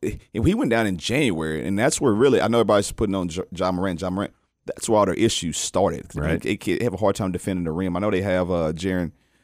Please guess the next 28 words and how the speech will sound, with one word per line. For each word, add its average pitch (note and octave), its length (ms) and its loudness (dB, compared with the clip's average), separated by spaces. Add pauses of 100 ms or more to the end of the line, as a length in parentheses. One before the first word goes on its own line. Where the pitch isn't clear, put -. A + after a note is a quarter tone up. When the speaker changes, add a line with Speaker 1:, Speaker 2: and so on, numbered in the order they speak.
(140)
Speaker 1:
uh, D#2 300 0
Jackson, F2+ 440 0
but, E2 240 -4 (300)
you - 60 -12
know, - 80 -8
he, F2+ 200 -8
he C#3+ 220 -6
brought A2+ 220 2
a - 20 0
lot F#2 180 2
of F2+ 60 -2
stability. E2 560 -4
He's - 140 -6
a F2 40 -4
grown-up E2 380 -2 (180)
in F2 120 -2
Speaker 2:
Yep. E2 80 0
Speaker 1:
the E2+ 40 -4
room, E2 160 -4
and D#2+ 80 -6
so - 100 -6
you, E2+ 260 -4
you F2+ 120 -2
lose G#2+ 300 0
him, G2 240 -2
that E2 140 -2
hurts. - 480 -8 (500)
Speaker 2:
King D3+ 640 2